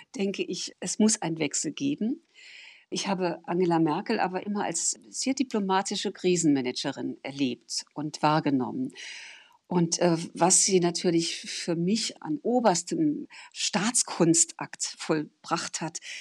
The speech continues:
das ist der siebenhundertfünfzig Milliarden Euro schwere Aufbaufonds,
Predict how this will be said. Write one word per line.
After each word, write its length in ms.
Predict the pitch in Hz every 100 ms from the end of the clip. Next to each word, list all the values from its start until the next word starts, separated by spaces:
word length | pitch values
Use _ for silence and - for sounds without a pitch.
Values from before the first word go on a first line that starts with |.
| - - -
das 240 | 175 -
ist 220 | 196 - -
der 160 | 170
siebenhundertfünfzig 1160 | 165 190 180 180 170 - - 185 180 - 170 -
Milliarden 840 | 175 175 175 170 165 160 165 175 165
Euro 480 | 165 170 175 170 165 - - _ _ _ _ -
schwere 500 | - 175 165 165 -
Aufbaufonds, 760 | 151 - 131 - - 113 127